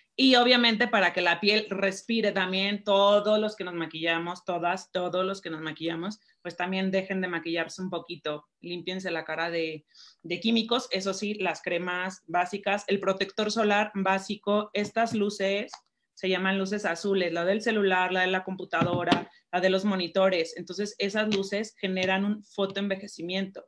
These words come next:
Por un lado tenemos cronoenvejecimiento, que es el de la edad, y tenemos el fotoenvejecimiento, que es el de la luz, y el de estas radiaciones azules. Entonces, siempre, siempre utilicen protector solar, por más de que vivamos en confinamiento y estamos encerrados en,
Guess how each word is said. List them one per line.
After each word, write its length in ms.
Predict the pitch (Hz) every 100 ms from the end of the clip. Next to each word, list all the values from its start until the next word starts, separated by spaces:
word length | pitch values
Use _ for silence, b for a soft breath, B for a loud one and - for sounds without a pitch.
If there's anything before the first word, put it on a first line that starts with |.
| -
Por 120 | 180
un 80 | 196
lado 140 | 214
tenemos 360 | 202 185 185 190
cronoenvejecimiento, 1000 | 202 202 220 226 214 214 208 202 196 214
que 80 | 165
es 100 | -
el 120 | 160
de 80 | 165
la 100 | 196
edad, 240 | 233 226 - b b
y 80 | -
tenemos 280 | 170 185 196
el 100 | 190
fotoenvejecimiento, 1000 | 196 196 196 202 202 196 185 180 160 147 -
que 100 | 170
es 120 | 165
el 100 | 165
de 80 | 180
la 120 | 226
luz, 400 | 262 285 - - b b b -
y 120 | 175
el 140 | 175
de 60 | 165
estas 220 | 170 185
radiaciones 560 | 185 160 139 160 165 175
azules. 480 | 147 185 170 -
Entonces, 420 | 170 170 190 226 -
siempre, 440 | 220 214 220 240
siempre 400 | - 214 208 220
utilicen 340 | 214 180 175
protector 400 | 185 185 - -
solar, 300 | 165 190 202
por 100 | 196
más 160 | 175 170
de 120 | 180
que 200 | 185 175
vivamos 440 | 156 160 160 165 185
en 80 | 170
confinamiento 580 | 151 151 147 165 170
y 40 | 196
estamos 300 | 190 165 170
encerrados 460 | 156 156 156 156
en, 180 | 160 151